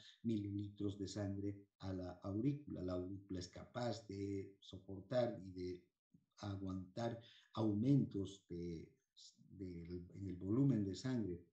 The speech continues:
seten-, de setenta, ochenta o noventa o cien mililitros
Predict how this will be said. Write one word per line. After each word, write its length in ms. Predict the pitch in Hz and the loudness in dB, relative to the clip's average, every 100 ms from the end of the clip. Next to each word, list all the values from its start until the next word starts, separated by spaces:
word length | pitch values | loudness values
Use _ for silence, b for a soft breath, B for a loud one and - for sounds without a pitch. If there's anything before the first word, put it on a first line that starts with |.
| _ | _
seten-, 640 | - 85 - 110 101 98 101 | -10 -6 0 2 2 0 -2
de 140 | 104 | 0
setenta, 580 | 95 92 - 107 104 95 | 0 -4 2 2 2 0
ochenta 560 | 90 87 117 120 104 | -4 0 2 4 2
o 160 | 95 95 | 0 0
noventa 500 | 95 98 120 117 104 | 0 2 2 0 -2
o 80 | 92 | -4
cien 520 | 90 131 143 131 104 B B | -4 4 6 6 4 B B
mililitros 800 | 117 107 104 104 104 - 110 110 | 0 2 2 0 -2 0 0 0